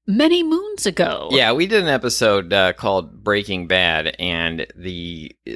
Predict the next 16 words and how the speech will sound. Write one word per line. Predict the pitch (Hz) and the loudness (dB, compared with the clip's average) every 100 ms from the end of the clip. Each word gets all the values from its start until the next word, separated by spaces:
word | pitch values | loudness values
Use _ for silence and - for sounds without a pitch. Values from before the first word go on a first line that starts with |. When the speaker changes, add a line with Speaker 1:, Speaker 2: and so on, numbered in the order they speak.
| - | -12
Speaker 2:
you | 113 101 | -6 -4
know, | 90 | -2
it | 104 | -2
was | 90 92 | -4 -2
sort | 120 107 | 0 0
of | 85 95 | 0 2
based | 98 98 | 2 2
on | 95 87 | 0 0
the | 85 | 0
idea | 85 85 87 87 | 0 0 0 0
of | 73 76 | 0 -2
that | 78 82 - - | 0 0 -2 -12
T | - 85 | -12 -10
V | 78 82 | -8 -8
show. | - 76 73 73 - | -4 -2 -2 -2 -2
And, | 85 80 80 | 0 0 -2